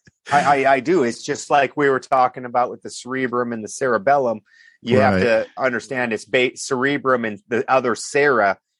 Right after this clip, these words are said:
Speaker 1: cera, cera. It was brain, brain, and then it's the bellum that makes it anti
Speaker 2: Yeah.
Speaker 1: in war, and that's
Speaker 2: Well,
Speaker 1: what you're trying to
Speaker 2: Sarah's
Speaker 1: do is
Speaker 2: princess too.
Speaker 1: Right, right.
Speaker 2: Yeah.
Speaker 1: So
Speaker 2: So it's
Speaker 1: this
Speaker 2: like
Speaker 1: is basically
Speaker 2: before,
Speaker 1: what
Speaker 2: be-,
Speaker 1: you're trying to do.
Speaker 2: below your crown, right?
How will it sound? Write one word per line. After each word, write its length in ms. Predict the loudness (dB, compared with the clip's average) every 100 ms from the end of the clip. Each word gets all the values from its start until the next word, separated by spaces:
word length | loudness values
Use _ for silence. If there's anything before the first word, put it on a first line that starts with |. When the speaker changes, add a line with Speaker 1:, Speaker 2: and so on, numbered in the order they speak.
| _
Speaker 1:
cera, 380 | -4 2 4 2
cera. 600 | 0 0 2 4 2 0
It 100 | -2
was 160 | -8 -8
brain, 440 | -4 0 0 -2
brain, 380 | -4 0 0 0
and 120 | -4 -6
then 120 | -6
it's 140 | -6
the 80 | -8
bellum 580 | -4 0 2 4 2 0
that 200 | -4 -4
makes 320 | -2 -4 -4
it 140 | -8 -8 _ _ _ _
anti 640 | 2 2 2 0 -2 -2 -8 _
Speaker 2:
Yeah. 460 | -6 -2 0 0 -2
Speaker 1:
in 180 | -4 -2
war, 280 | 2 2 2
and 80 | 0
that's 120 | 2
Speaker 2:
Well, 100 | 2
Speaker 1:
what 80 | 0
you're 80 | 0
trying 200 | 2 4
to 60 |
Speaker 2:
Sarah's 240 | 4 2 2
Speaker 1:
do 140 | 0
is 60 | 2
Speaker 2:
princess 500 | 2 2 2 0 -4
too. 480 | 0 0 0 -4 -12 _ _ _ _ _ _ _ _ _ _ _ _
Speaker 1:
Right, 400 | 0 2 2 -2 -16 _
right. 380 | 0 2 0 -6 -12
Speaker 2:
Yeah. 420 | -6 -4 -4 -8 -12 _ -4
Speaker 1:
So 140 | 0
Speaker 2:
So 20 |
it's 80 | 2
Speaker 1:
this 40 | 2
Speaker 2:
like 80 | 0
Speaker 1:
is 60 | -2 0
basically 140 | 2 4
Speaker 2:
before, 220 | 4 2
Speaker 1:
what 120 | 2
Speaker 2:
be-, 40 | 0
Speaker 1:
you're 80 | -2
trying 340 | -6 -6 -6
to 100 | -12
do. 60 | -4
Speaker 2:
below 300 | 2 4 4
your 200 | 4 2
crown, 440 | 0 -2 0 0 0
right? 280 | 0 -2